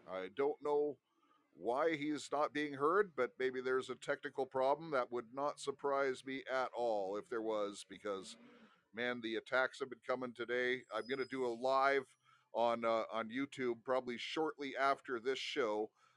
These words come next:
uh, just to let you know some of the stuff that's been going on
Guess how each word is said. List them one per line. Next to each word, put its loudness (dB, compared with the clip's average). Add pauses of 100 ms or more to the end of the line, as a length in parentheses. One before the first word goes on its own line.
(160)
uh, 2
just -4
to -6
let 0
you -4
know 2
some -2
of -6
the 0
stuff -2
that's -8
been -4
going 2
on 2